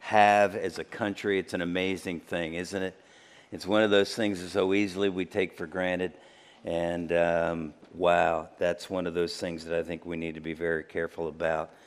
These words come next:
But of course, as has been mentioned, even our freedom in Christ,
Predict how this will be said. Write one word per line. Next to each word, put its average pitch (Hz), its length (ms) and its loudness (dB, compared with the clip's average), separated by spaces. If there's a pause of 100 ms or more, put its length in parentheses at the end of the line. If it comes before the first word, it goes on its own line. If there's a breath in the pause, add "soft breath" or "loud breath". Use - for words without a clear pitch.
(280 soft breath)
But 87 160 0
of 87 60 -6
course, 90 360 0
as 87 200 2
has 82 240 -4
been 82 200 -4
mentioned, 87 520 -2 (340 soft breath)
even 90 360 -2
our 101 280 4
freedom 90 540 0
in 82 100 -6
Christ, 101 640 4